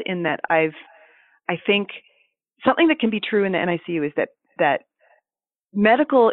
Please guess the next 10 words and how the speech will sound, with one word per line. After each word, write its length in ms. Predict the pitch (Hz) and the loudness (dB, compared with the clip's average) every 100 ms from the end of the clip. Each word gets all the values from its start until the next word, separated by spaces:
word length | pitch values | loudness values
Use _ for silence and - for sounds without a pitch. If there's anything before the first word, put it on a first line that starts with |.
| 202 | 0
issues 460 | 170 - 123 - - _ _ _ _ _ _ _ - | -2 -4 -4 -8 -14 _ _ _ _ _ _ _ 4
often, 600 | 247 262 - - 202 240 | 4 4 -2 -4 -4 0
not 180 | 262 | 2
always, 300 | 190 131 127 - | 2 0 -2 -2
but 120 | 190 | 0
often 320 | 196 208 233 | 0 0 -2
can 220 | 226 190 180 | -4 -6 -6
be 160 | 165 - - | -8 -10 -8
fixed, 480 | - - - - - _ | -8 -8 -20 -20 -20 _
right? 300 | - 143 240 | -6 -2 -2